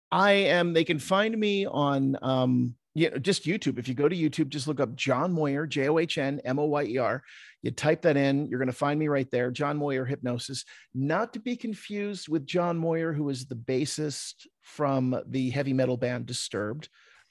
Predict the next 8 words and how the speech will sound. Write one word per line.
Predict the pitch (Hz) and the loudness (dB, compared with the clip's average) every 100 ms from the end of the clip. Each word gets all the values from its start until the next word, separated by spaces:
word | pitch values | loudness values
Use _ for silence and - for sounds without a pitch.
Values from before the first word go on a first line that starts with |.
| - | -2
But, | 123 - 143 | 0 2 2
um, | 139 131 120 - _ - - _ | 2 2 0 -6 _ -20 -20 _
<laughs> | - - - - - - - _ | -16 -16 -18 -20 -20 -20 -20 _
apparently | 170 202 180 170 160 | 0 2 6 4 4
sometimes | - 180 180 185 147 | 2 2 2 2 2
we | 165 | 0
get | 151 - | 0 -2
conf-, | - 170 | -4 -8